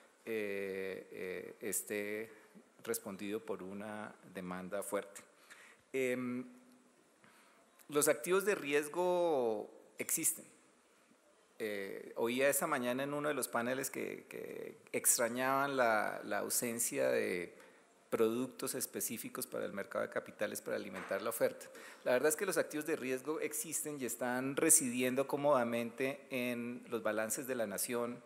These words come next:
en los balances de las entidades financieras y en los balances de las corporaciones mismas. Los activos de riesgo ya, ya están ahí. La pregunta es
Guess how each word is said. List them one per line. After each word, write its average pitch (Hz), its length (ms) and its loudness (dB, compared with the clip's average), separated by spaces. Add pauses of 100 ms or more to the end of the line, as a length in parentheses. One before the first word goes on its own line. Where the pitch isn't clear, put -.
(600)
en 104 80 -12
los 104 140 -6
balances 110 400 -2
de 127 100 0
las 113 160 0
entidades 107 400 -2
financieras 120 680 -2
y 120 60 -6
en 113 60 -6
los 107 100 -4
balances 113 380 -4
de 135 80 -2
las 117 160 -2
corporaciones 110 640 -4
mismas. 139 360 -6
Los - 140 -8
activos 104 380 -2
de 151 100 2
riesgo 117 360 -2
ya, 127 380 2 (460)
ya 123 220 2
están 135 240 -2
ahí. 143 160 2
La 107 160 2
pregunta 123 520 2
es 143 640 0